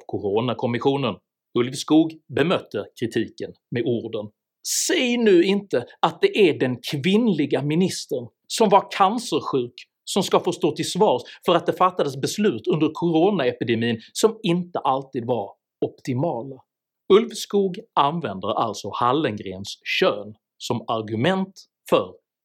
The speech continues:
ansvarsbefrielse. På snarlikt sätt underkände nyligen S-profilerna Margot Wallström,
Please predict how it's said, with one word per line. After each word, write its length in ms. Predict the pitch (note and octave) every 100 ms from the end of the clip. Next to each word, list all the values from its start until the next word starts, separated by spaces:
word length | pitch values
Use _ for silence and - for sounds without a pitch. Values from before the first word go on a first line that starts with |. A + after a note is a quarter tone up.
| -
ansvarsbefrielse. 1200 | A2+ A#2 A#2 C#3 A2+ - A2 - A2+ G2+ G2+ - F2+ - _ _ _ _
På 240 | A3+ A#3 A3+
snarlikt 540 | - F#3+ B3+ D3+ -
sätt 220 | - A#2 - _ _ _ B2+
underkände 640 | B2+ E3+ B2+ G#2 F#2 F#2+
nyligen 480 | G#2 A#2+ C3 G#2 F2+ -
S-profilerna 840 | A#2+ A#2+ - - A2 G2 F#2 G2+ - -
Margot 340 | A#2+ A2 G#2 G2+
Wallström, 540 | A2+ C#3 C#3 C#3+ E3